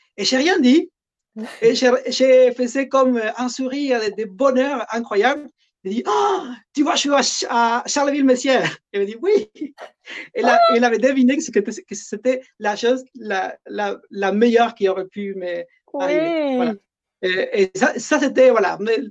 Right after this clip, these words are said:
Speaker 1: une des, une des choses. Mais ap-, après, quand on a réussi, c'est un
Speaker 2: Après,
Speaker 1: peu comme des
Speaker 2: ouais.
Speaker 1: montagnes, on a escaladé des montagnes. Et après, on, il faut, il faut voir une autre, euh, voilà.
Speaker 2: Oui, c'est quoi la
Speaker 1: Et
Speaker 2: prochaine montagne pour Juan ?
Speaker 1: la prochaine montagne, c'est mon prochain spectacle, Sueño.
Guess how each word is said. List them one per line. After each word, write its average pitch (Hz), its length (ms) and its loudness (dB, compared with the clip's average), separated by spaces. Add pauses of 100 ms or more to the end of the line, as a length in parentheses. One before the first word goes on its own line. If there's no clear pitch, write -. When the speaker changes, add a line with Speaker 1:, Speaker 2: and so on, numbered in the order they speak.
(200)
Speaker 1:
une 247 180 6
des, 226 320 4
une 247 160 4
des 233 100 0
choses. 240 200 -4
Mais 330 320 2 (340)
ap-, 226 260 -2
après, 262 400 2
quand 202 280 -2
on 202 100 0
a 196 80 -2
réussi, 214 340 0
c'est 240 80 0
un 254 80 6
Speaker 2:
Après, 247 40 2
Speaker 1:
peu 226 80 0
comme 208 80 4
des 320 100 4
Speaker 2:
ouais. - 60 -2
Speaker 1:
montagnes, 226 400 -2
on 196 40 -2
a 190 40 -2
escaladé 226 260 -2
des 226 60 -6
montagnes. 226 460 0 (280)
Et 196 80 -4
après, 262 260 2
on, 214 340 0
il 214 100 -14
faut, 220 280 -6
il 196 120 -10
faut 208 480 -2
voir 220 180 0
une 214 160 -4
autre, 240 260 -2
euh, 170 240 -6
voilà. 190 240 -6
Speaker 2:
Oui, 262 160 4 (320)
c'est 247 100 0
quoi - 120 4
la 240 100 6
Speaker 1:
Et 240 60 6
Speaker 2:
prochaine 240 360 4
montagne 262 520 -2
pour 226 200 -8
Juan ? 196 420 -4
Speaker 1:
la 240 160 -2
prochaine 277 520 -2
montagne, 330 440 -2
c'est 269 160 -8
mon 254 180 2
prochain 285 280 -4
spectacle, 277 500 -6
Sueño. 233 480 0